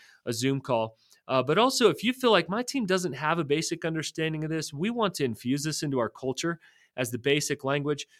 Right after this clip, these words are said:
Uh, Julie and I can jump on a plane. We can come to your team. And the ideal is either a one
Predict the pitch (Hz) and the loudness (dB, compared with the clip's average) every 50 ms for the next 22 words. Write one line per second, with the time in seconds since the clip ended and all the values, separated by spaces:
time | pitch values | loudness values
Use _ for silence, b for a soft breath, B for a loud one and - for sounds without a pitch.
0 | b b b - 123 117 113 147 170 175 170 160 156 151 147 143 143 135 135 - | b b b -2 -2 0 2 4 4 4 4 4 4 2 4 2 2 0 -2 -4
1 | 131 117 135 147 147 147 151 135 123 - - 160 151 151 151 143 135 127 - 135 | -4 -2 0 0 0 0 0 -2 -2 -2 -4 -2 -2 0 0 -2 -2 -4 -6 -8
2 | 117 - - 151 143 131 123 127 123 - - 147 147 143 143 135 _ b b b | -8 -4 -4 -4 -2 -2 -4 -4 -4 -6 -6 -4 -4 -4 -4 -6 _ b b b
3 | b b b 131 143 147 151 147 143 151 202 226 214 208 196 - 135 139 127 117 | b b b 0 2 2 2 2 2 0 2 4 4 4 4 4 2 2 2 0
4 | 120 - 151 160 156 151 135 123 120 120 147 165 165 170 170 170 156 | -2 -4 -4 0 2 2 2 2 2 2 0 2 2 2 2 0 -4